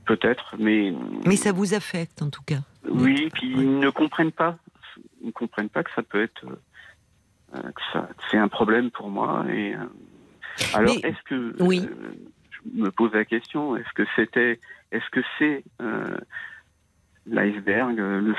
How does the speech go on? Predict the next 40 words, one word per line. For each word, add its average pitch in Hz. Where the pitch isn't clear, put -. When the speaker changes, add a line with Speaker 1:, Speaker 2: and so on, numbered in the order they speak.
Speaker 1:
sommet 120
de 120
l'iceberg 113
qu'on 113
voit 120
et 101
que -
le 107
problème, 117
il 107
est 104
beaucoup 107
plus 226
profond ? -
et, 98
et 101
ailleurs, 104
peut-être, -
que -
l'argent. -
Speaker 2:
Vous 175
pensez 180
à 170
quoi 175
en, 147
en 135
me 147
disant, 139
euh, 135
cela ? 143
C'est-à-dire, -
euh, -
qu'est-ce -
qui 160
serait -
plus 180
profond 170
et 143
qui -
s'exprimerait 165